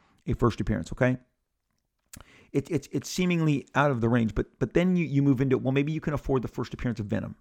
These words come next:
Maybe you can afford the first appearance of Wolverine. That's a different bracket all, altogether. Venom, uh, Deadpool,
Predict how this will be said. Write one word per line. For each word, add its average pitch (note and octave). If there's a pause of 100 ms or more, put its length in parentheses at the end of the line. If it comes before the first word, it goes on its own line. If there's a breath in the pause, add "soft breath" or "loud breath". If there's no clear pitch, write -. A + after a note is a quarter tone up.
(360 loud breath)
Maybe B2+
you C#3+
can D#3
afford C3
the G#2
first -
appearance B2
of C3
Wolverine. A#2
That's G2
a -
different G#2
bracket G#2+
all, G2
altogether. D3+ (340 loud breath)
Venom, D3 (240 soft breath)
uh, A2
Deadpool, C#3